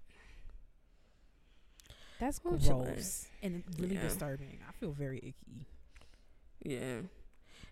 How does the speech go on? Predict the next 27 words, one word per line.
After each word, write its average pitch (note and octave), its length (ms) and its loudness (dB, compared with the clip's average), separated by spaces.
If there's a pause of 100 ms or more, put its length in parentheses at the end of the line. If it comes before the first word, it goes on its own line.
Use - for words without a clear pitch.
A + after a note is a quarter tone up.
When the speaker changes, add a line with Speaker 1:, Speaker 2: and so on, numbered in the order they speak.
Speaker 2:
This - 160 8
ain't - 140 10
the C#4+ 80 8
first. C#4+ 280 8
I A#3 100 8
mean, A#3+ 160 8
some - 140 8
people A#3+ 280 10
be, G#3+ 200 2 (1200)
I'ma G#3+ 460 -4
say - 180 -2
this - 120 -2
is A3 100 -2
not E3+ 140 0
the - 60 -8
first, D#3+ 460 2
uh, - 360 2 (1500)
child G#2 280 2
porn - 320 2
case - 320 -2 (100)
I D#3+ 140 2
know C3+ 180 2
of G2+ 180 2
in G#2 60 -4
classical - 380 -2
music, G2+ 360 -4 (140)
and A#2+ 560 -4